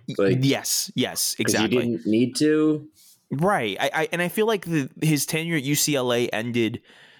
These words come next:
Speaker 1: fairly obscure.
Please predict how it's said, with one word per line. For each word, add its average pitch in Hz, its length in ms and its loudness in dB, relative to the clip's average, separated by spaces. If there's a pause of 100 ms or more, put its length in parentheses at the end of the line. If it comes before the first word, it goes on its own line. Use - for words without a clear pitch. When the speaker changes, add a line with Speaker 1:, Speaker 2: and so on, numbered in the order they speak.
(140)
Speaker 1:
fairly 135 1300 0 (640)
obscure. 135 760 0